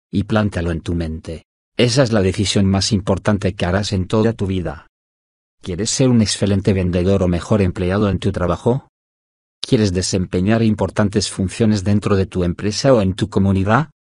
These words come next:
Todo lo que tienes que hacer es plantar esa semilla en tu mente, cuidarla, trabajar constante y firmemente con la mira puesta en tu meta, y esa meta se convertirá en una realidad.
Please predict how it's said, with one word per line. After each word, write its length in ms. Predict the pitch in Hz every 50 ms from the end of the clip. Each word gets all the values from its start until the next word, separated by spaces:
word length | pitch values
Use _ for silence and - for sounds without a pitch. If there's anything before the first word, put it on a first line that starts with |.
| _ _
Todo 280 | - 135 135 131 147 151
lo 140 | 147 139 120
que 120 | - -
tienes 380 | 110 - 135 131 127 127 - -
que 100 | - 107
hacer 240 | 98 - - 135 120
es 100 | 104 -
plantar 400 | - 110 101 98 92 - 107 110
esa 180 | 104 - -
semilla 480 | 104 - - 90 95 104 104 107 117 117
en 100 | 107 98
tu 120 | - 98
mente, 520 | 90 82 78 76 - - 78 76 - - _ _ _ _ -
cuidarla, 640 | - 101 92 87 101 98 90 82 76 73 76 - _ _ _ _ _
trabajar 480 | - - 107 101 98 98 - 104 101 98
constante 540 | - 92 90 - - 113 107 101 101 - 101
y 100 | 95 92
firmemente 600 | - - 110 101 107 104 104 107 107 104 107 101
con 160 | 95 - 95
la 80 | 90 87
mira 300 | 92 107 113 101 98 90
puesta 340 | - - 117 113 - - 117
en 100 | 101 90
tu 140 | - 98 90
meta, 400 | 98 101 101 - - 76 - - _ _ _ _
y 160 | - 107 104 113
esa 240 | 110 - - 110
meta 280 | 104 107 113 113 - 113
se 160 | - - 123 -
convertirá 580 | - 104 95 98 95 90 - - 101 107 107
en 80 | 107 98
una 160 | 90 85 80
realidad. 500 | 80 80 71 67 71 73 76 73 73 -